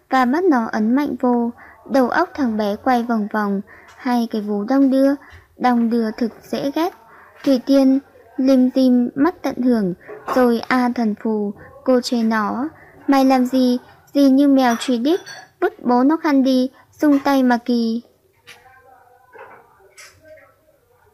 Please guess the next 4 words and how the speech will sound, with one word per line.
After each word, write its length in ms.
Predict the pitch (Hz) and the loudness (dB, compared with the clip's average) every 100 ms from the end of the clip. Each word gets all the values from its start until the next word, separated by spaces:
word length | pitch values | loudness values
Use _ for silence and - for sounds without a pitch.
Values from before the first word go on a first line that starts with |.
| _ - - _ _ _ _ _ _ _ - - _ _ _ _ _ _ | _ -20 -20 _ _ _ _ _ _ _ -20 -20 _ _ _ _ _ _
Thằng 300 | 262 254 240 | -4 0 2
bé 160 | 233 | 2
bàng 200 | 233 285 | 2 -2
hoàng, 320 | 262 247 233 | 0 -2 -4